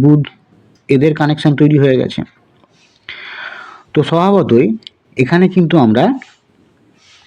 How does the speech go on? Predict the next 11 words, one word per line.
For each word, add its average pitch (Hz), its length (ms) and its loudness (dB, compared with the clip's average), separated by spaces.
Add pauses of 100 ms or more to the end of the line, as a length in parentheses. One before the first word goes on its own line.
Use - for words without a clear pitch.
(260)
পরিষ্কার 165 380 0 (160)
এখানে 143 220 2 (100)
দেখা 107 220 -2
যাচ্ছে 147 200 0 (100)
কি 185 100 2 (580)
যে 123 80 4 (120)
এখানে 156 240 2 (220)
দ্বিতীয় 160 380 2 (120)
ভাব 139 120 -2 (100)
খুবই 139 160 2 (100)
ডিস্টার্ব 113 320 0